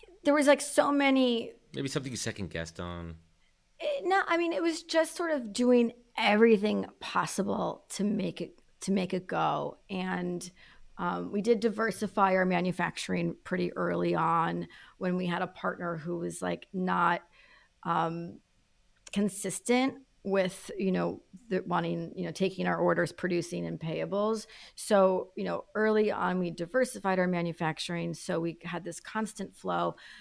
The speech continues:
Speaker 1: But what really goes back to everything is, for me, is the relationships and building solid relationships.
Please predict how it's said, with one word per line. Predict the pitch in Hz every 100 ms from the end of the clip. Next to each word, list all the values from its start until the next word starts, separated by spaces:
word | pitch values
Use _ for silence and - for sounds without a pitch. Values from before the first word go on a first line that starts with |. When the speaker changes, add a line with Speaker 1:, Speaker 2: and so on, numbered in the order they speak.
| - -
Speaker 1:
But | 220 - _ _ _
what | 247 269 254
really | 262 311 320 254 - _ _
goes | - 220 196
back | 214 175
to | - 185
everything | 180 170 185 185 175 170 - -
is, | 180 170 175 - - _ _ -
for | 190
me, | 185 185 180
is | 156
the | 170
relationships | 156 156 139 - 165 139 - - - - -
and | 208 185 -
building | 220 208 202 202 202 185 - _
solid | - - 190 175 180 180 175 - _ -
relationships. | 175 165 156 170 160 165 151 -